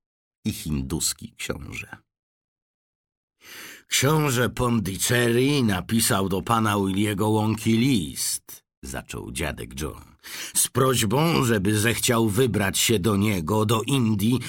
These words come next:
i zbudować mu kolosalny pałac, cały tylko i wyłącznie z czekolady. I co, i co, dziadziu? Czy pan Łąka go zbudował?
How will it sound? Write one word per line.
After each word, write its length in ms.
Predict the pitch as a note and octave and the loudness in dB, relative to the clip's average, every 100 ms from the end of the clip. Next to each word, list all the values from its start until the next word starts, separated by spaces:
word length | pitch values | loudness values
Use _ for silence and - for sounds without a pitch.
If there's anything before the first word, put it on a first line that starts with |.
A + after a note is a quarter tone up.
| - | -4
i 100 | D#3 | 0
zbudować 760 | C3 C#3+ D3 D3 C#3+ B2 A#2 - | 2 2 2 2 2 2 0 0
mu 220 | B2 C3 | 2 2
kolosalny 1000 | - C#3+ C#3+ C3+ - C#3 C3+ C3 A#2+ A#2 | 2 2 4 2 2 2 4 2 2 0
pałac, 680 | - G#2+ F#2+ C#2+ C2+ D#2 - - - | 0 0 0 -2 -6 -4 -4 -6 -6
cały 600 | - - D#3+ F3+ G3 G#3 | -2 2 2 2 2 0
tylko 500 | G#3 E3+ F3+ - C#3+ | -2 -2 -2 0 2
i 120 | D#3+ | 2
wyłącznie 720 | D3 D3+ C3+ A#2+ G#2 - A2 C3+ | 2 2 2 2 -2 -2 -2 0
z 140 | - | -2
czekolady. 960 | - B2 - D#3+ D#3 D2+ C#2 - - - _ _ _ _ _ _ - - - - | -2 -4 0 2 2 0 -6 -14 -18 -20 _ _ _ _ _ _ -20 -18 -18 -4
I 80 | D#3+ | 2
co, 180 | - G#3+ | 4 4
i 80 | |
co, 140 | - A3 | 4 4
dziadziu? 460 | F#3+ D#3 D3 F3 F3 _ _ _ _ | 4 2 0 -2 -4 _ _ _ _
Czy 100 | - | 0
pan 160 | F3 F3+ | 4 4
Łąka 280 | F3+ F3 | 4 2
go 120 | D#3+ E3+ | 2 2
zbudował? 680 | D3+ E3 C#3 B2 E3 B3 | 2 2 2 2 0 -4